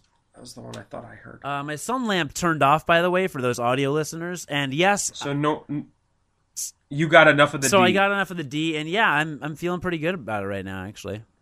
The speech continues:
Speaker 2: Yeah.
Speaker 1: Good.
Speaker 2: So, uh,
Speaker 1: Good.
Speaker 2: so that
Speaker 1: You,
Speaker 2: happened.
Speaker 1: you seem tired.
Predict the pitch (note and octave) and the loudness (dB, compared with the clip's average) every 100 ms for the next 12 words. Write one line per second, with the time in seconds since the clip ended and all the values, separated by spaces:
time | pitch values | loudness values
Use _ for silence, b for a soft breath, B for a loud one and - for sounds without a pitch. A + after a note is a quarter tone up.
0 | _ C3 A#2+ G2 _ _ _ - G#3+ - | _ -12 -12 -12 _ _ _ -6 -4 -4
1 | _ _ - A#2 A2 G#2 F#2+ E2+ D2+ G2+ | _ _ -12 -8 -6 -4 -6 -8 -12 -10
2 | A#2+ F2 A#2+ - - C3 D#3+ C3 C3+ C3+ | -10 -10 -12 -16 -14 -10 -8 -4 0 0
3 | B2 G#2+ | 0 -8